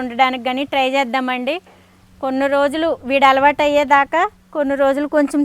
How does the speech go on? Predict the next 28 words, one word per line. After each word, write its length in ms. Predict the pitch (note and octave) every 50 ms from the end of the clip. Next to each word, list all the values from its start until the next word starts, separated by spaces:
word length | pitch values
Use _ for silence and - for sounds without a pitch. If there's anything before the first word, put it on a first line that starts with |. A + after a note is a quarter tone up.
| -
తీసుకెళ్ళిపోతూ 640 | D#4 D#4 D4 - - E4 D#4+ D4 - D#4+ D4+ - D4+ D4+ C#4+ C4+
ఉంటాము. 360 | C4 - C4+ C4 B3 C4 D4+ F#4+ _ _ _ _ _ - _ - -
వీడు 220 | C4+ C4+ C#4 C#4+ - D4+
కూడా 180 | C#4+ C#4+ C#4+ C#4+ C#4 C4 A#3+ A#3 G#3+ G#3 G#3 G#3+ A3+ - - - - _ - - - _ - - - - B3 A#3 B3+
వచ్చి 320 | B3+ - - - D4 D4 D4+ C#4+
వెళ్తూ 300 | C4+ C4+ C4 C#4+ C#4 C#4 C4+ C#4
ఉంటే 200 | C#4 C4 - D#4+ D#4 C#4+
వాడికి 240 | C4 B3+ B3+ - -
కూడా 140 | C4+ C4+ C4+ - B3+
కొంచెం 180 | B3+ A#3+ B3+ B3+ A#3+
అలవాటు 300 | A#3 A#3 A#3+ B3 B3 B3+ A#3
అవుతుంది 300 | A3 A3 A3+ A3 G3+ A3 G#3
అన్నమాట. 360 | G#3 G#3 G3+ G3+ G3+ F#3+ - B3 D4 D#4+ _ _ - _ _ _ _ - -
చూద్దామండి. 560 | D4 B3 C#4 D#4+ D#4 D4 C#4+ C4+ B3+ A#3+ F3 _ _
ఇప్పుడు 200 | _ - C4 B3 -
ఫస్ట్ 260 | C4 B3 - - - C#4+ C4+
అయితే 220 | C#4 - D4+ D#4+ F#4+ G4+ - - - - - - - - - - C4 C4
ఏం 40 | C#4 C4 B3+
చేద్దాం, 500 | D4 C#4+ - C#4+ D4 D4 D4+ D4+ D4 C#4+ C4+ - - B3
నిమ్మకాయలు 400 | B3+ C4+ C#4+ C4 D#4+ D#4 D4+ D4 C#4
ఉన్నాయండి, 440 | C4+ B3+ B3+ B3+ B3 B3 B3 C#4 D#4+ - D4
ఫస్ట్ 240 | C4 A#3+ - - D4+ E4+ G4 G4+ E4 B3+
రాలిపోయి 440 | A#3 B3 C4 C4 C4+ D4+ C#4+ D4 C4+ B3+
ఉన్నాయి 260 | B3+ B3+ B3+ C4 D4+ E4 C4 D4+
చెట్టు 180 | C4 C4 - A#3+ C4+
కింద, 160 | C4 B3+ C4 D4+ G#4+ - - - _ _ _ _ _ _ _ _ - A3+ A#3
అవి 100 | A#3 B3+ D4 C#4
తీసుకుందాము. 640 | C#4 B3+ - - D4+ D4 C#4+ C4 C4 B3 B3 C#4